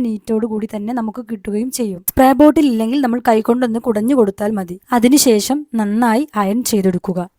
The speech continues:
അയൺ ചെയ്തെടുക്കുമ്പോൾ മാത്രമേ നമുക്ക് മെഷർമെന്റുകളൊക്കെ കറക്റ്റ് ആയിട്ട് തന്നെ അളവെടുക്കാനും സാധിക്കുകയുള്ളൂ. വെള്ളത്തിന്റെ അംശം കംപ്ലീറ്റ് പോകുന്ന രൂപത്തിൽ തന്നെ നല്ല രീതിയിൽ അയൺ ചെയ്തെടുക്കുക. പെട്ടെന്ന് ചുളുങ്ങിപ്പോകുന്ന ക്ലോത്തിലൊക്കെ നമുക്ക് ഈ ഒരു മെത്തേഡ്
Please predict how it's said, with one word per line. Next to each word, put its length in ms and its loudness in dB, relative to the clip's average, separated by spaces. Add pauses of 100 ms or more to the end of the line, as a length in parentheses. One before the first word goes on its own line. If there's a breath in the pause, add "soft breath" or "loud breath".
(120)
അയൺ 260 4
ചെയ്തെടുക്കുമ്പോൾ 580 4 (100)
മാത്രമേ 440 -2
നമുക്ക് 280 -2 (120)
മെഷർമെന്റുകളൊക്കെ 800 -2 (100)
കറക്റ്റ് 340 -2
ആയിട്ട് 320 -2
തന്നെ 200 -6 (200)
അളവെടുക്കാനും 680 0
സാധിക്കുകയുള്ളൂ. 680 -2 (200)
വെള്ളത്തിന്റെ 520 2 (160)
അംശം 340 -2 (200)
കംപ്ലീറ്റ് 540 0
പോകുന്ന 380 2
രൂപത്തിൽ 440 -2
തന്നെ 180 -4 (140)
നല്ല 320 -2
രീതിയിൽ 320 -6 (180)
അയൺ 160 0 (100)
ചെയ്തെടുക്കുക. 540 -6 (380)
പെട്ടെന്ന് 480 6
ചുളുങ്ങിപ്പോകുന്ന 800 4 (300)
ക്ലോത്തിലൊക്കെ 640 2
നമുക്ക് 300 -4 (160)
ഈ 40 -2 (100)
ഒരു 180 4
മെത്തേഡ് 380 -4